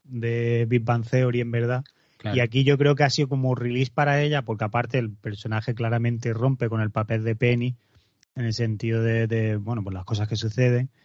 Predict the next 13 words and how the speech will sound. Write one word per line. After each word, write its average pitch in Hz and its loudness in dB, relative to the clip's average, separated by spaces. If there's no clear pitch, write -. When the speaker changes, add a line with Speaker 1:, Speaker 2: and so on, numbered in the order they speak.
Speaker 1:
Pero 123 4
es 123 2
como, 123 0
pues 117 4
eso, 113 -2
¿sabes? 123 0
Como 127 0
también 131 0
un 127 0
statement 131 2
de 127 4
ella 139 6
de 110 2